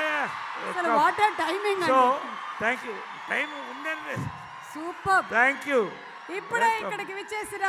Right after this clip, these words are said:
Speaker 2: మా
Speaker 1: ఇప్పుడే చెప్తున్నాను
Speaker 2: డైరెక్టర్.
Speaker 1: త్రివిక్రమ్ గారని.
Speaker 2: అలా
Speaker 1: Welcome
Speaker 2: వైకుంఠపురాన్ని
Speaker 1: త్రివిక్రమ్ గారు.
Speaker 2: మనకి
Speaker 1: So,
Speaker 2: సృష్టించిన
Speaker 1: thank you.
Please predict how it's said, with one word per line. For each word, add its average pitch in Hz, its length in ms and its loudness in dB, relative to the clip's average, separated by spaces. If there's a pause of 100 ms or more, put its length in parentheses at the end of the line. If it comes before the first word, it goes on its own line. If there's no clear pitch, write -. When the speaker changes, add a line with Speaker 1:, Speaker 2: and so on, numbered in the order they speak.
(380)
Speaker 2:
మా 349 220 0
Speaker 1:
ఇప్పుడే 233 200 0
చెప్తున్నాను 247 400 4
Speaker 2:
డైరెక్టర్. 214 340 6
Speaker 1:
త్రివిక్రమ్ 214 500 -4
గారని. 202 360 -2 (100)
Speaker 2:
అలా 440 140 2
Speaker 1:
Welcome - 200 -16
Speaker 2:
వైకుంఠపురాన్ని 269 720 2
Speaker 1:
త్రివిక్రమ్ 220 260 -4
గారు. 160 140 -12 (480)
Speaker 2:
మనకి 277 220 -2
Speaker 1:
So, 262 160 6
Speaker 2:
సృష్టించిన 285 460 0 (120)
Speaker 1:
thank 254 260 0
you. 294 160 6